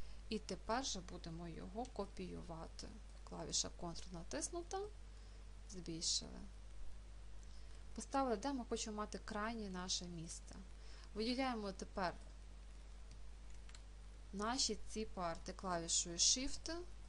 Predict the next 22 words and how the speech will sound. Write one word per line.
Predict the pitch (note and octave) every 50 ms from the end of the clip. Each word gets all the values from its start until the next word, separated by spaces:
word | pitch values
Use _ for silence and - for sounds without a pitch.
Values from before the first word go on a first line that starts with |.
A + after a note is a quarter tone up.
| - - -
виділили. | F#3 F3 F#3 F#3 F3 E3+ E3+ G3 G#3 G#3 A3 A#3+ B3+ C4+ D4 D#4+ F4 F#4 F4+ - - - - - - - - - - - - - - - - - - - - - - - - - - - - - -
Щось | - - A3+ A3 -
у | G#3
нас | G3 -
виділилося | F#3+ F#3 E3+ F3+ F3 E3 E3 E3+ - - E3+
зайве, | D#3+ E3 E3+ E3 D#3 D#3 D#3 E3 E3+ F3+ G#3+ A#3+ A#3
бачимо, | G#3+ G#3+ A3 A#3 A#3 - C4 B3+ B3 B3+
з'явилося. | A#3+ B3+ B3+ B3 B3 B3+ B3 B3 B3+ B3+ - - C4 C4 C4+ C#4 C#4 - - - -
Клавіша | G#3 G3+ G#3 G#3 -
Shift | G3+ - - G#3 G3 - F#3+
утримуючи, | F3+ - F#3 F#3+ F3 E3+ D#3+ D#3 - - F#3
ми | E3 E3+ E3+ E3+
віджали | D#3 D#3 D#3+ D#3 E3 F#3 F#3+ G3+ A#3 C4+ C#4+ C#4
цей | - - C4+ C4+
об'єкт. | C4+ B3 B3 C4+ C4+ D4 D4 - - - D4 D#4+ D#4+ - - - - - - - - - - - - - - - - - - - - - - - - - -
Ось, | A3 G3+ G#3+ A#3 - - - - -
ми | - G3+
маємо | G#3 G#3 G3 F3+ F3 F3
виділені | F3 A3 A#3 A#3 A#3 G#3 G3
тільки | - B3+ - A#3+
чотири | A3+ - - - G3 F3+ F3
об'єкти. | E3+ E3 D3+ D3 - - - -